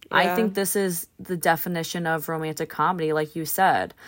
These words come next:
Speaker 1: I think there's some on the second half that could rival it. But I think as for
Speaker 2: We'll
Speaker 1: first quarter
Speaker 2: see.
Speaker 1: versus
Speaker 2: Yeah.
Speaker 1: second quarter,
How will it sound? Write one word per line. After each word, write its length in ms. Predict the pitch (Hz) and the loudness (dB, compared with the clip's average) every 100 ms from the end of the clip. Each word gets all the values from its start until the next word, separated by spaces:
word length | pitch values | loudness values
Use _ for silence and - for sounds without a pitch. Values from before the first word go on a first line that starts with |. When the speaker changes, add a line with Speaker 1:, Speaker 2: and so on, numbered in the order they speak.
| - | 0
Speaker 1:
I 160 | - 302 | 2 2
think 160 | 508 554 | 0 2
there's 200 | 523 - | 2 4
some 200 | 359 339 | 4 4
on 100 | 285 | 0
the 80 | 247 | 0
second 280 | 269 240 | -2 -2
half 280 | 196 180 165 | -2 0 0
that 340 | 190 175 170 - _ _ _ - | -2 -2 -2 -6 _ _ _ -20
could 200 | - 202 | -6 -4
rival 420 | 170 160 156 143 139 | 2 2 2 -6 -10
it. 200 | - - _ _ _ - | -12 -16 _ _ _ 0
But 100 | 180 | 4
I 160 | 185 | 4
think 260 | 208 208 196 | 2 -4 -2
as 260 | 127 190 185 | 2 2 0
for 160 | 196 180 | -4 2
Speaker 2:
We'll 200 | 240 311 | 6 6
Speaker 1:
first 160 | - | 6
quarter 380 | 220 311 269 127 | 4 6 8 6
Speaker 2:
see. 40 | - | 4
Speaker 1:
versus 360 | - - - | 0 -2 4
Speaker 2:
Yeah. 140 | 233 - | 6 6
Speaker 1:
second 280 | 226 226 | 2 -2
quarter, 600 | 214 247 254 269 294 302 | -4 0 2 2 0 -2